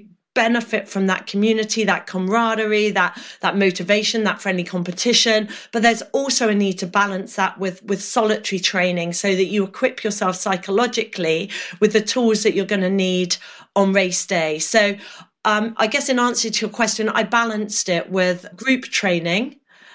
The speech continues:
and, and also training where, where I was, where I was on my, on, on my own and having to, to, to ride the waves of the, of the highs and, highs and lows with, you know, only my mind and thoughts for company.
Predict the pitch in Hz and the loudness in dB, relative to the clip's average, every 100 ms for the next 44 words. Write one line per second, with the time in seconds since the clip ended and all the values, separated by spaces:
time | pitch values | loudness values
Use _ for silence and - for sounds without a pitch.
0 | - - 202 196 185 - 202 202 202 202 | -10 0 0 2 -2 -2 0 0 0 -2
1 | - 175 - 190 185 180 180 180 175 175 | -2 0 0 0 0 0 2 2 0 -2
2 | - 196 190 185 180 180 - - - - | -2 0 0 0 -2 -2 -6 -10 -16 -20
3 | - 190 190 180 185 175 175 170 - 196 | -4 2 2 2 0 0 0 -2 -2 -2
4 | 190 - 202 185 185 185 185 175 175 - | -2 0 2 4 2 2 0 0 -4 -8
5 | - - - 202 190 180 - 185 - - | -18 -8 -2 2 2 0 2 2 0 2
6 | 220 214 214 202 220 214 196 202 196 202 | 2 2 2 6 6 4 0 0 2 4
7 | 196 190 196 190 - - 196 202 190 202 | 4 2 -2 -8 -4 0 0 0 2 2
8 | 196 185 190 180 180 196 190 202 185 180 | 4 2 -2 -4 -4 -6 2 2 2 0
9 | 180 185 180 175 175 175 180 170 - 208 | -2 0 2 0 -2 -2 0 0 0 0
10 | 190 185 - 190 185 190 190 190 185 180 | 2 2 0 0 0 2 2 2 0 0
11 | 170 165 - 175 175 - 170 180 170 170 | -4 -6 -2 0 -2 -8 -6 -4 -4 -4
12 | 175 165 180 | -6 -8 -10